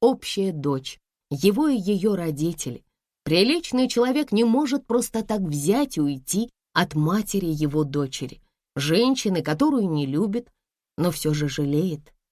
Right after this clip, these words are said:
и дочь жалеет. Как обездолить родного ребенка? Ты бы смогла? В конце концов, войди в мое положение.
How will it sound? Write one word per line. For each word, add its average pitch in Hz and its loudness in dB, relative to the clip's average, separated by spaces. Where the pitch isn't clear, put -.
и 175 2
дочь 147 0
жалеет. 160 -4
Как 165 0
обездолить 156 0
родного 160 2
ребенка? 139 -4
Ты 196 6
бы 190 0
смогла? 170 -4
В - -12
конце 208 4
концов, 220 2
войди 175 2
в 196 0
мое 196 2
положение. 143 0